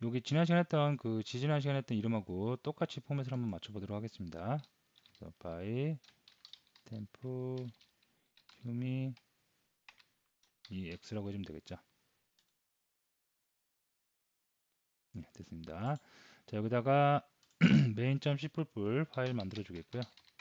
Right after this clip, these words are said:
라이브러리도 필요하죠. 그래서 엠베드 라이브러리 임포트 해 오도록 하겠습니다. 오피셜 버전으로 임포트 하면 되겠고요. 다 똑같습니다.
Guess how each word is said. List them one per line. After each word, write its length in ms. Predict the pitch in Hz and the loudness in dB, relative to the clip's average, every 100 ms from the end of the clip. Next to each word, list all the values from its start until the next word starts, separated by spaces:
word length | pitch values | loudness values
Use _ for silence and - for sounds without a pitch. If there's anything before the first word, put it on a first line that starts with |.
| - _ _ _ _ _ _ _ _ _ _ _ _ _ - | -20 _ _ _ _ _ _ _ _ _ _ _ _ _ -2
라이브러리도 600 | 110 135 147 143 135 123 | 0 2 2 2 0 -4
필요하죠. 480 | 147 143 98 107 92 | -2 0 0 -2 -4
그래서 680 | 95 92 123 131 135 135 - _ _ _ _ _ | -8 -2 0 0 0 -2 -8 _ _ _ _ _
엠베드 720 | 92 95 101 110 90 90 120 110 | -8 -4 -2 -2 -2 -2 -2 -2
라이브러리 800 | 90 92 95 95 92 131 135 113 | -4 -6 -6 -6 -2 -2 -2 -4
임포트 500 | 98 - 98 - 107 | -8 -10 -10 -8 -4
해 160 | 117 | -4
오도록 360 | 107 82 95 104 | -4 -6 -8 -6
하겠습니다. 540 | 107 110 92 80 80 _ _ _ _ _ _ _ _ - - - - - _ - - _ _ - _ _ _ _ _ _ _ _ _ _ _ _ | -8 -8 -10 -10 -12 _ _ _ _ _ _ _ _ -20 -20 -20 -20 -20 _ -20 -20 _ _ -20 _ _ _ _ _ _ _ _ _ _ _ _
오피셜 500 | 104 - 120 127 120 | -16 -8 -6 -4 -4
버전으로 480 | 110 95 95 101 117 | -4 -6 -4 -4 -4
임포트 400 | 101 - 101 - | -4 -6 -10 -6
하면 120 | 107 | -6
되겠고요. 360 | 95 82 - 101 | -6 -10 -12 -14
다 120 | - 104 | -10 -12
똑같습니다. 840 | - 190 - 127 87 92 156 | -2 -2 0 -4 -2 0 0